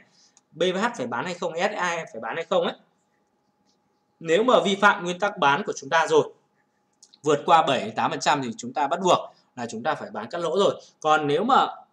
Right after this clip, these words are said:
nhiều anh chị bảo gat mới giảm tầm ba phần trăm ấy, mà đang quanh ngưỡng hỗ trợ thì hệ thống sẽ không khuyến nghị các anh chị bán ở vùng này nữa. Nghĩa là B V H này, S I này, gat này,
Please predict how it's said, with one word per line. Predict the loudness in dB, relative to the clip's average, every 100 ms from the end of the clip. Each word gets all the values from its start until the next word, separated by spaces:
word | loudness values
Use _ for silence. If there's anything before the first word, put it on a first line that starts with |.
| _ -12
nhiều | 2 2
anh | 4
chị | 0 -2 -2
bảo | -2
gat | 2 2 2
mới | -2
giảm | -2 -2
tầm | -6 2
ba | 4
phần | 4 0
trăm | -4
ấy, | -4 -10 _ -20 _
mà | -4 0
đang | 0 0
quanh | -2 -2 -4
ngưỡng | -8
hỗ | -8
trợ | 0 0 0 -8 _
thì | -18 -12 -6
hệ | -6 -6
thống | -8 -10 -10
sẽ | -14 -14
không | -10 -10 -8
khuyến | -8
nghị | -8 -2
các | 0
anh | 0
chị | -4 -6
bán | -4 -2
ở | -2
vùng | -2
này | -4 -2
nữa. | 2 4 4 -2 -20 _ _
Nghĩa | -4 0
là | 2 0 -8 -6
B |
V | -2 -2 0
H | 0 0
này, | -6 -12
S | -6 -6
I | -4 -2 -2
này, | -4 -10 _ _ _ -6
gat | 4 4
này, | 4